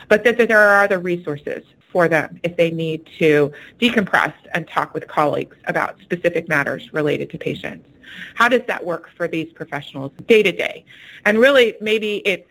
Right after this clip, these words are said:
investing the resources that we have in those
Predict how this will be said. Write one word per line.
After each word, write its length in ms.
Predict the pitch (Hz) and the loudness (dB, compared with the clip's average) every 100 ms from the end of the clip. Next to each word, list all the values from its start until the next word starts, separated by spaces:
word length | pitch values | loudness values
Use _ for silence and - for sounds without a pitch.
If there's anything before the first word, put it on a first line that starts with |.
| - | -4
investing 640 | 233 208 214 214 208 185 | -2 2 0 0 -8 -8
the 80 | 180 | -6
resources 540 | 180 180 180 175 170 | -8 -6 -6 -6 -6
that 160 | 165 - | -6 -6
we 80 | 175 | -4
have 480 | 196 190 170 160 - _ _ - | 2 4 4 2 -4 _ _ -2
in 140 | 233 | 4
those 160 | 220 | 4